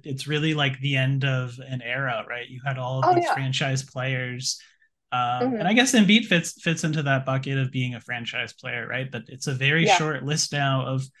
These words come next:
Speaker 1: of players that have been with their team, you know, ten years or more. And, and, you know, once Dame gets traded, it's gonna be really interesting to see the Warriors <laughs> being that team with, like, the top three guys in,
Speaker 2: Yeah.
Speaker 1: in that category. And, and I think continuity and chemistry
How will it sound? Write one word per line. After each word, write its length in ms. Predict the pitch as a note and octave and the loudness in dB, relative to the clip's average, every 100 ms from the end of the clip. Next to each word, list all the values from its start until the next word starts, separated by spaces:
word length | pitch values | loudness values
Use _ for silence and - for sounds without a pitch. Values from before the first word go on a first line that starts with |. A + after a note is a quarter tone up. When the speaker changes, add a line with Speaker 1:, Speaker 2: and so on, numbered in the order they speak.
| _ _ | _ _
Speaker 1:
of 220 | C#3+ C#3 C3+ | -4 -2 -2
players 500 | D3 C#3 C#3 C#3 C3+ | 0 2 4 2 2
that 160 | C3 | 0
have 220 | B2+ B2+ A#2 | 0 -2 0
been 220 | C3+ C3 | 2 2
with 120 | C3 | 2
their 180 | C3+ B2+ | 0 -2
team, 520 | C3 C#3 C3 B2 B2+ - _ _ - | 0 0 2 0 -4 -10 _ _ -10
you 100 | C3+ | -6
know, 200 | B2+ B2+ | -4 -4
ten 280 | - C3+ C3 | -2 2 4
years 260 | C3 C3 | 4 2
or 80 | B2 | -2
more. 280 | A#2 B2+ C3 | -4 0 0
And, 280 | A#2 A2 A2 | 0 -4 -10
and, 180 | A#2 A#2 _ | -16 -20 _
you 140 | B2+ | -12
know, 100 | A#2 | -10
once 220 | A#2+ C3 C3 | -6 -4 -4
Dame 260 | B2+ B2 B2+ | -6 -6 -10
gets 220 | - B2+ - | -10 -8 -6
traded, 460 | - C3 B2+ A2+ - _ - | -4 -2 -2 -4 -12 _ -20
it's 120 | - | -14
gonna 160 | - B2 | -6 0
be 140 | C3 | 2
really 280 | C#3 C#3+ C#3 | 4 4 4
interesting 420 | C#3 - - C#3+ | 2 2 2 2
to 60 | C3+ | 4
see 160 | D#3 | 4
the 80 | D3 | 2
Warriors 500 | C3 D3 E3 D3 - | 4 6 6 4 0
<laughs> 60 | - | -2
being 200 | D#3 E3 | 0 2
that 220 | D#3 D3 | 2 0
team 240 | - D#3 | 0 0
with, 160 | D3 C#3 | 0 -2
like, 220 | C#3 C3+ - - - _ | -4 -4 -8 -20 -20 _
the 80 | D3 | -6
top 320 | C3+ B2+ C3 | -2 -2 -2
three 160 | C3+ C3 | 0 0
guys 400 | B2 B2 B2 B2+ | 0 -2 -2 0
in, 60 | |
Speaker 2:
Yeah. 200 | G3+ G#3+ F3+ | 2 4 2
Speaker 1:
in 120 | A#2 A2+ | -2 -10
that 180 | A#2 | -12
category. 540 | - A#2+ A#2+ A#2 A2+ A2+ | -8 -8 -8 -10 -10 -12
And, 100 | A2+ | -14
and 120 | B2 | -18
I 100 | A#2+ | -14
think 220 | - B2 - _ _ _ | -8 -8 -10 _ _ _
continuity 600 | - C#3 C#3 C3+ C3+ C3+ | -8 -6 -2 0 2 2
and 120 | B2+ | 0
chemistry 760 | - B2+ C3 - - C3 B2 | -2 -6 -4 -4 -4 -6 -6